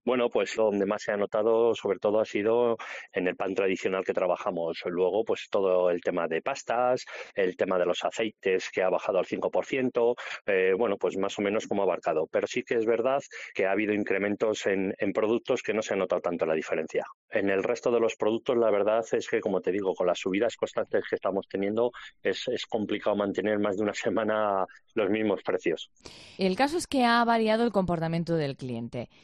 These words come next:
Speaker 2: Mm, decías, bueno, pues ahora ofrezco yo desde el comercio menos variedad de cereales o menos variedad de, de pastas, pero ¿y los clientes? ¿Compran menos cantidad, eh, para que les llegue el presupuesto?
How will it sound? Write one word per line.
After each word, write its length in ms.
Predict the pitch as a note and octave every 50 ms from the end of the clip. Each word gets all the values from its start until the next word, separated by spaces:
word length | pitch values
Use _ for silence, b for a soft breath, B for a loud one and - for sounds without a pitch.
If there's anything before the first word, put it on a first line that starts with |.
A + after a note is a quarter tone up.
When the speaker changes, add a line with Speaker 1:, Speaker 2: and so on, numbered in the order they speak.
| b b b b b b
Speaker 2:
Mm, 480 | - D#3 E3 D#3+ D#3+ D#3+ D#3 D3+ D3 D3
decías, 400 | C#3+ D3 C#3+ - E3 C#3 B2 -
bueno, 180 | C3+ C3 B2 A2
pues 180 | - B2+ -
ahora 320 | B2 C3 C#3 C#3 C#3 B2 -
ofrezco 340 | C3 C#3 C#3+ C3+ - - D#3
yo 260 | D3+ D#3 E3+ E3+ D#3
desde 240 | C3 C3+ C3 C3 B2+
el 80 | B2+
comercio 540 | - C#3 C#3 D3 D3+ C#3 - - C3+ B2 - - _ _
menos 480 | - D3+ D3 C#3 C#3 D3+ D#3 D#3+ D3+ D3
variedad 360 | E3 D#3+ D#3 D#3 D#3 D#3 D#3
de 100 | D3+ D3
cereales 580 | - D#3+ D3 D3 D3 F3 G3+ G#3 F3 C#3 - -
o 60 | B2+
menos 240 | C#3 C#3 C#3+ C#3 C3+
variedad 440 | C#3+ C#3+ D3 D3 C#3+ C#3+ C#3+ C#3+ C#3+
de, 360 | C#3+ C#3 C#3 C3+ C3+ C3 C3
de 120 | C#3 D3 D3
pastas, 520 | - F3+ F#3 F3+ - - F#3 G#3+ A#3 - B B B B B B B B B -
pero 240 | E3+ D#3+ D#3+ D#3+ -
¿y 120 | - A#3
los 180 | B3 C4 - -
clientes? 480 | - F3+ D#3 C#3 C3 B2 B2+ B2 -
¿Compran 340 | - F3 F#3+ F#3+ G#3 G#3+ G#3
menos 300 | G3 G3+ G3 G3+ F#3+ -
cantidad, 680 | - F#3 F3 F3 E3+ D#3 D#3 D3+ D3+ F3 G#3 A#3+ B3+ - - -
eh, 480 | - D3+ D3+ D3 C#3+ C#3 C3+ C3+ C3+ - _
para 180 | - D#3+ E3 D3
que 80 | D#3+
les 140 | E3 D#3 D3
llegue 180 | E3+ D#3+ E3 D#3+
el 80 | D#3
presupuesto? 720 | - D3+ C#3 D3+ - - E3+ F3+ - - - A3+ A#3 B3